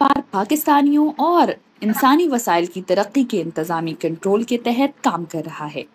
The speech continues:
और कोरिया के एम्प्लॉयमेंट परमिट सिस्टम को पाकिस्तान में नाफिज करने और इससे मुतल्लिका ऐलान की मजाज है। जनूबी कोरिया के employment permit system के तहत पाकिस्तान में प्री रजिस्ट्रेशन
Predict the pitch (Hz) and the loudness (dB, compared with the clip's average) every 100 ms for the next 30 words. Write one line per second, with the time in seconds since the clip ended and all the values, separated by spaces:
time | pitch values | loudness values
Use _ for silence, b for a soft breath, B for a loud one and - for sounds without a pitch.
0 | _ _ _ _ 175 180 - 190 220 277 | _ _ _ _ 2 2 2 2 6 4
1 | 285 240 240 - 240 220 214 226 277 302 | 4 2 2 0 0 -2 2 2 4 2
2 | 302 - 208 208 233 247 - 165 - 175 | 2 0 2 4 4 2 -2 -4 -2 -4
3 | 170 - 160 175 165 277 - 247 240 240 | -4 -4 -4 -2 -2 -2 0 2 4 4
4 | 247 233 240 247 - 240 240 269 302 B | 2 0 0 -4 0 2 4 4 2 B
5 | - 294 311 330 - 381 349 - 269 277 | -2 2 4 2 0 0 0 0 0 0
6 | 269 277 269 202 196 202 262 233 175 214 | 2 2 2 0 0 2 2 0 -4 0
7 | 254 202 143 139 - - - - - - | 2 2 0 -4 -10 -14 -12 -16 -16 -20
8 | _ _ _ 233 254 269 370 392 370 359 | _ _ _ 0 4 6 6 6 6 6
9 | 359 349 359 - 247 208 226 247 285 302 | 4 4 0 0 -2 0 0 2 2 2
10 | 302 - 208 233 240 240 175 165 - 170 | 0 0 2 4 2 0 -2 -2 -4 -4
11 | - 160 180 220 254 - - 247 330 302 | -6 -2 0 0 -2 -4 0 2 2 0
12 | 302 294 294 294 285 294 - - 330 359 | 0 2 2 4 4 2 -2 2 4 6
13 | 339 330 - 311 302 - 294 | 4 0 0 0 0 2 0